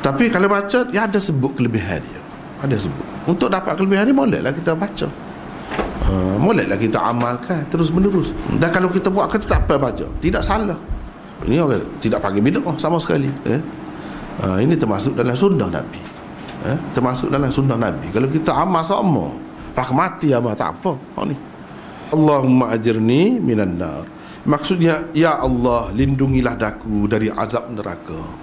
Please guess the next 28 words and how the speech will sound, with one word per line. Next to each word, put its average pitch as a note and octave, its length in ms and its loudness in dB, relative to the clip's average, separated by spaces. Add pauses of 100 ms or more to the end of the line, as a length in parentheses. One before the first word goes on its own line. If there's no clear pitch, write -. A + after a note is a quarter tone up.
(400)
Lindungilah A2 560 4
daku - 320 -6 (640)
daripada A#2+ 640 4
azab A#2 320 0 (320)
neraka. A2 480 -2 (640)
Antara F#3+ 320 4
kelebihannya. C3 720 0 (1200)
Jadi B2 160 4
semua F#3+ 240 6
kita F3+ 160 0
sebut F3+ 240 -2
kelebihan F#3 400 2
ni A3 80 2
mari G3+ 240 2
Nabi. E3 480 2 (560)
Bukan - 160 2
hak D3+ 160 4
orang E3+ 200 4
royak. A3+ 300 0 (2000)
Hak C#3+ 100 2
orang C#3+ 240 6
royak C3 320 4
ni D#3 80 -2
tak D#3+ 160 -4
boleh C#3+ 160 2
pakai - 340 0 (300)
sebenarnya. - 380 2 (260)
Eh? F3 160 2